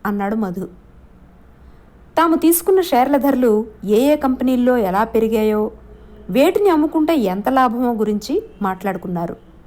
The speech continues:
రెండో పెగ్ పూర్తి చేసి, "ఫ్రెండ్స్, నా కోటా అయిపోయింది, గుడ్ నైట్," అని మధుసూదన్ రావు క్లబ్లోంచి బయటపడ్డాడు. "భాస్కర్ని క్లబ్కు పిలిచి మంచి పనే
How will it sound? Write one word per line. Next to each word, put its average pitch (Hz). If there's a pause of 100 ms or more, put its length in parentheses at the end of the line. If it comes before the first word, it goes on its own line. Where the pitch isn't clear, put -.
(1000)
రెండో 320
పెగ్ 359
పూర్తి 277
చేసి, 233 (720)
"ఫ్రెండ్స్, 262 (440)
నా 233
కోటా 196
అయిపోయింది, 247 (440)
గుడ్ 196
నైట్," 233 (440)
అని 226 (460)
మధుసూదన్ 285
రావు 294
క్లబ్లోంచి 226 (640)
బయటపడ్డాడు. 180 (1700)
"భాస్కర్ని 202
క్లబ్కు 202
పిలిచి 220
మంచి 190
పనే 220